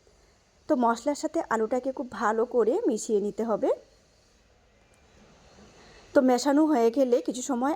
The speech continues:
আমি এটাকে জাল করে নেব, আর এটা রেডি হয়ে গেলে একটা সাইডে আমি রেখে দেব। আর এদিকে আমি যে ডোটা রেডি করেছিলাম, ছোট ছোট লেচি কেটে নিয়েছি, মানে আমি যে কটা নাস্তা তৈরি করব। তো একটা লেচি নিয়ে আমি রুটির মতো করে বেলে নিচ্ছি, তবে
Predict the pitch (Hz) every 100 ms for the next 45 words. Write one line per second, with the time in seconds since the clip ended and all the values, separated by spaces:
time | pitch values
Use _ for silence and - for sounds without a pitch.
0 | 240 202 196 208 359 466 262 185 190 196
1 | 185 - - - _ _ - - 226 233
2 | 294 294 285 311 302 294 285 302 294 269
3 | 302 466 - 214 208 196 185 208 202 277
4 | 508 _ _ - - 233 - 302 320 349
5 | 320 277 381 233 226 226 240 226 170 -
6 | _ _ _ 233 226 247 220 208 226 226
7 | 226 285 381 - - 277 285 392 466 247
8 | 214 202 190 202 196 185 - 494 - -
9 | - 214 202 202 190 269 294 277 359 427
10 | 208 - 180 - 190 180 - - - -
11 | _ _ _ - - 285 277 - 320 311
12 | 302 330 277 233 226 262 - 220 208 214
13 | 220 254 294 277 277 277 294 494 320 208
14 | 202 - - - - _ - 226